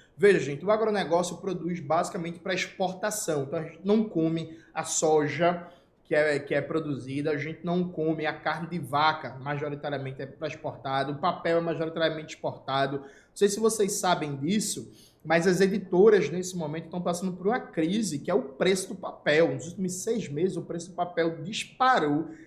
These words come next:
de maneira assustadora. O Brasil é o maior produtor de celulose do mundo e a gente vive uma inflação galopante no preço interno do papel, ao ponto de que, por exemplo,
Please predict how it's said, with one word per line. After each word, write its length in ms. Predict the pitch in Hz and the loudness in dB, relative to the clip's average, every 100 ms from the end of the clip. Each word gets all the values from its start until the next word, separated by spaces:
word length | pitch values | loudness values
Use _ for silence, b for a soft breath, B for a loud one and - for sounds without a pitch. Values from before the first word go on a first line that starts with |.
| B | B
de 140 | 147 | -4
maneira 420 | 165 165 160 160 196 | -2 -2 0 2 2
assustadora. 1120 | 220 - - 269 294 - 277 262 160 147 170 | 0 -6 -4 -4 -4 -6 -8 -2 0 2 0
O 60 | |
Brasil 400 | 170 202 180 160 | 2 2 2 0
é 20 | 160 | 0
o 60 | |
maior 220 | 165 196 | 2 0
produtor 360 | 214 175 - 180 | 0 -2 0 -4
de 80 | - | -2
celulose 640 | 190 196 175 156 147 139 | -2 2 4 4 2 2
do 180 | 185 277 | 6 6
mundo 600 | 220 180 170 151 185 262 B B B | 6 4 2 0 0 -2 B B B
e 60 | 185 | 0
a 60 | |
gente 280 | 165 196 190 | 2 0 -4
vive 340 | 175 160 175 175 | -8 -6 -4 -4
uma 140 | 185 | -4
inflação 640 | 196 208 202 - 190 180 | -4 -6 -8 -6 -4 -2
galopante 1000 | 143 190 262 254 - 180 180 196 - 247 B B - | 2 2 4 2 0 2 2 0 -2 -8 B B -4
no 160 | 214 | -4
preço 540 | - - 214 220 214 254 | -4 0 4 4 4 -4
interno 580 | 220 - 196 247 226 | -10 2 4 6 4
do 100 | 202 | 0
papel, 480 | 185 185 180 139 131 | 2 2 2 -2 2
ao 200 | 170 170 | 2 2
ponto 500 | - 175 220 180 143 | 0 2 2 2 -4
de 140 | 143 143 | -4 -4
que, 180 | - | -4
por 160 | 147 156 | 0 2
exemplo, 540 | 151 139 139 139 120 | 2 2 0 -2 -8